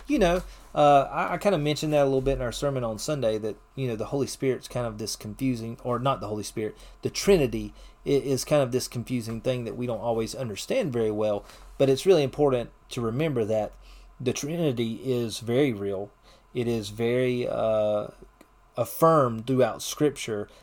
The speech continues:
that God the Father, the Son, and the Holy Spirit are three in one. And so I think it's really neat to see that God the Father, the God of, of comfort, is, uh, and the Holy Spirit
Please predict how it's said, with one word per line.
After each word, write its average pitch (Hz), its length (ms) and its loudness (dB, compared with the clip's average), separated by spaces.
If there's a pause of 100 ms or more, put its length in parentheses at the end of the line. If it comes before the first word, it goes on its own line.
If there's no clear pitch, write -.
that 123 140 -2
God 117 220 4
the 110 80 -4
Father, 113 420 0
the 107 100 -8
Son, 117 220 -2
and 110 80 -6
the 104 60 -6
Holy 110 180 -4
Spirit 110 340 -4
are 104 160 -2
three 120 360 -6
in 107 220 -6
one. 104 340 -4
And 113 200 -8
so 113 280 0
I 113 80 2
think 123 200 -2
it's 104 180 -6
really 110 200 -4
neat 110 240 -8
to 107 100 -12
see 113 200 -8
that 104 180 -6
God 104 220 -4
the 101 100 -8
Father, 165 500 4 (500)
the 127 100 -4
God 117 340 2
of, 110 520 -4
of 110 200 -6
comfort, - 420 0 (480)
is, 117 420 0
uh, 113 380 -2
and 117 140 -4
the 107 80 -2
Holy 120 160 0
Spirit 147 480 0